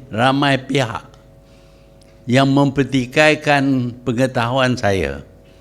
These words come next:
maka terpaksalah saya rujuk balik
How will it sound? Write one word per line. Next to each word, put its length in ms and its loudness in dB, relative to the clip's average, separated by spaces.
maka 240 0
terpaksalah 880 0
saya 400 0
rujuk 440 -2
balik 560 -2